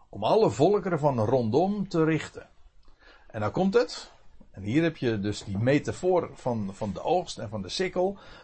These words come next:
"Slaat de sikkel erin, want de oogst is rijp." Herkent u de woorden die we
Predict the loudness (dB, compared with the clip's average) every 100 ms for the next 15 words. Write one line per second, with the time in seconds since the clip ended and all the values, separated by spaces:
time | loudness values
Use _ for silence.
0 | -20 -10 -6 -2 2 4 4 2 -4 -4
1 | -2 0 -2 -2 0 4 4 4 2 0
2 | 0 0 0 -2 -4 -2 2 2 2 -6
3 | -8 -8 -4 -2 -2 -4 -16 -20 -20 -20
4 | -20 -8 -2 0 2 0 0 0 2 2
5 | 4 2 0 2 4 4 0